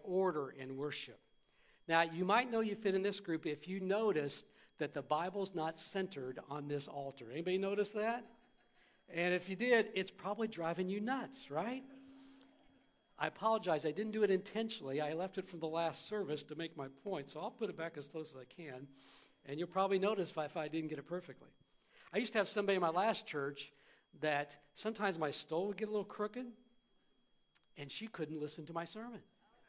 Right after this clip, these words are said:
It would drive her crazy. She'd come up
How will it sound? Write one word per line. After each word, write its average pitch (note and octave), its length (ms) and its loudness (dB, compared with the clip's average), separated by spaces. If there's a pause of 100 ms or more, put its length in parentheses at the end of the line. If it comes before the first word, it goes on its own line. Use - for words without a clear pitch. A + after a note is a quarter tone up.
(920)
It A#3 140 -4
would A#3 80 -2
drive F#3+ 300 6
her G#3 100 4
crazy. A3 460 2 (140)
She'd B3+ 200 -2
come A3+ 180 2
up G#3+ 400 4